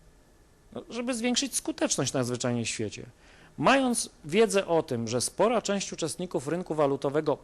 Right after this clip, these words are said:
patrzy na wykresy, mimo wszystko siedzą i gapią się w te bezużyteczne wykresy, e, wymieniają się po kolei poziomami, wymieniają się różnymi zniesieniami,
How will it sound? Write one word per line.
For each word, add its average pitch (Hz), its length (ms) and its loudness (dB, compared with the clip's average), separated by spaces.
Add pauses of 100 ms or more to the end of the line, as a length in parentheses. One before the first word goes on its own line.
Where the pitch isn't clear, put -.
(120)
patrzy 156 420 2
na 120 120 2
wykresy, 104 580 -4 (380)
mimo 233 320 4
wszystko 127 480 -2
siedzą 190 440 2
i 170 100 -6
gapią 151 360 2
się 135 160 -4
w 120 60 -10
te 135 120 -4
bezużyteczne 131 640 -4
wykresy, 117 680 -2 (640)
e, 120 240 4
wymieniają 196 560 6
się 180 160 0
po - 160 -2
kolei 175 380 6
poziomami, 160 600 2
wymieniają 156 500 -2
się 151 140 0
różnymi 151 380 -2
zniesieniami, 135 800 -4